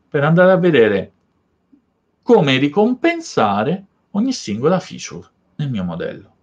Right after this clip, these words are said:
Il mio modello è stato addestrato, eh, mettiamo che il numero finale e i soldi che vengono dati in palio, questi pali-, eh, soldi come li distribuisco fra le mie feature?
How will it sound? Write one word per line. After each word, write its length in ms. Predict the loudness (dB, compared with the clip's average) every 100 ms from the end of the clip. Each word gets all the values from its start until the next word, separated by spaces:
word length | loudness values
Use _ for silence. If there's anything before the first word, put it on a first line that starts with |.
| _ _ _ _ _ -10
Il 60 |
mio 100 | -2
modello 200 | 0 0
è 40 | -2
stato 240 | -8 -6
addestrato, 920 | -4 -6 -4 0 4 4 4 0 -2 _ _ _ -16 -16 _ _ _
eh, 680 | -10 -6 -6 -4 -2 -2 -2
mettiamo 560 | -2 -4 0 0 0 -2
che 520 | 0 2 4 2 0
il 160 | -6 -4
numero 680 | -4 0 4 6 6 4 2
finale 880 | -2 0 4 6 6 4 2 -2 -10 _ _ _ _
e 320 | -10 -6 -4
i 140 | -4
soldi 560 | -4 0 2 2 0 -2
che 140 | 0
vengono 680 | 0 -2 0 2 2 2 0
dati 320 | 2 2 2 -2
in 160 | -4
palio, 540 | -2 0 0 0 -2 -4 _ _ _ _ _ _ _ _ _ _ _ -8
questi 300 | -6 -4 0
pali-, 320 | 2 2 -2
eh, 280 | -6 -6 -4
soldi 340 | -2 0 -2
come 260 | -2 -2 -2
li 120 | -4
distribuisco 760 | -4 -6 -8 -2 -2 -2 -6 -8
fra 140 | -4
le 140 | -4 -4
mie 260 | -4 -8
feature? 420 | -10 -14 -14 -20